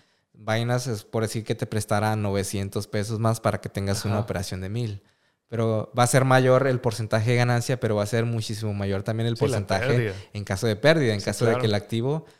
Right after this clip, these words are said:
Speaker 1: no, no, tu estrategia no sea la, la que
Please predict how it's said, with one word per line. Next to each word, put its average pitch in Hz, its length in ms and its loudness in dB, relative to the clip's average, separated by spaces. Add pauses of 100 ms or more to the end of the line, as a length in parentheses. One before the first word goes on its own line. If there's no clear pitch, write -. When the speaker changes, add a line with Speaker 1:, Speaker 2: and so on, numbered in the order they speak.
(340)
Speaker 1:
no, 117 560 -4
no, 110 400 -2
tu 120 120 -2
estrategia 120 580 -2
no 120 180 -4
sea 110 380 -2
la, 101 400 -6 (280)
la 107 240 -6
que 98 640 -2